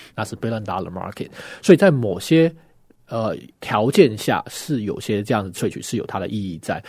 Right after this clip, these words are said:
可在绝大多数情况下，中医其实上是讲一个辩证论治，知道说你人体哪里失去了平衡啊，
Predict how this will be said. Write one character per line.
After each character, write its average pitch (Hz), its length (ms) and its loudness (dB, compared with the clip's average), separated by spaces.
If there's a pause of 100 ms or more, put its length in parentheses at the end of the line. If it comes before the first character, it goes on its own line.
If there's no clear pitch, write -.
(140)
可 139 100 2
在 165 140 4
绝 107 180 0
大 123 180 4
多 110 160 2
数 104 200 -4
情 98 120 -12
况 87 220 -8
下， 90 160 -4
中 123 220 -2
医 151 40 2
其 147 160 -4
实 80 60 -10
上 95 160 -4
是 98 180 -8
讲 - 320 -8
一 95 60 -12
个 80 140 -8
辩 98 220 -4
证 92 220 -6
论 95 200 -4
治， - 160 -14
知 - 100 -18
道 104 160 -4
说 107 120 -4
你 95 100 -8
人 85 180 -8
体 87 160 -12
哪 87 180 -8
里 85 120 -8
失 - 120 -8
去 101 180 -6
了 82 80 -4
平 80 280 -12
衡 - 220 -14
啊， - 140 -16